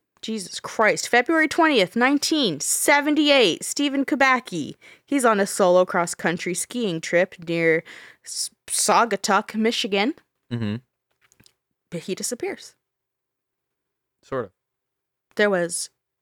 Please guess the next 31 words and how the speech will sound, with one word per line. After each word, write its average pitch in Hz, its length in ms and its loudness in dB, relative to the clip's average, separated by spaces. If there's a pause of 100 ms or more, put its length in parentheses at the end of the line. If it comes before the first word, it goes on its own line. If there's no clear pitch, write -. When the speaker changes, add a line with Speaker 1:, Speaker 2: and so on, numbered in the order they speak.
(160)
Speaker 1:
he - 100 -10
was 208 80 -6
alone, 185 240 -8
like 170 140 -10
I - 20 -20
said, - 240 -8
solo 151 260 -6
trip. - 280 -6
There's 160 160 -10
no 165 100 -4
friends. 180 380 -2
There's 160 160 -6
no 180 100 -2
family 202 320 -2
members 180 360 -2
to 196 80 -2
explain 165 360 -6
what 151 100 -8
the 214 80 -8
fuck 226 200 -6
happened 160 360 -6
to 165 100 -8
him. 160 340 -4 (460)
But 185 240 2
the 180 60 -2
next 170 280 -4
day, 170 280 0
there 170 200 -2
was 160 300 -2
snowmobilers 175 840 0
on 160 360 -6